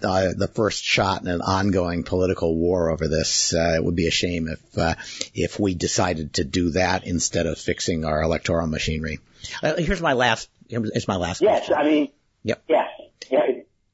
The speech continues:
Speaker 2: absolutely right.
Speaker 1: So, so, um,
Speaker 2: Your last one?
Speaker 1: the, the last one is the, uh, Department of Homeland Security has announced that it's going to ask Chinese,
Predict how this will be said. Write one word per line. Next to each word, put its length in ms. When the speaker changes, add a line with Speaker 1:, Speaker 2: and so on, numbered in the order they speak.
Speaker 2:
absolutely 480
right. 300
Speaker 1:
So, 460
so, 920
um, 240
Speaker 2:
Your 80
last 260
one? 180
Speaker 1:
the, 260
the 120
last 280
one 200
is 640
the, 440
uh, 200
Department 400
of 60
Homeland 240
Security 480
has 180
announced 460
that 160
it's 160
going 280
to 180
ask 520
Chinese, 1300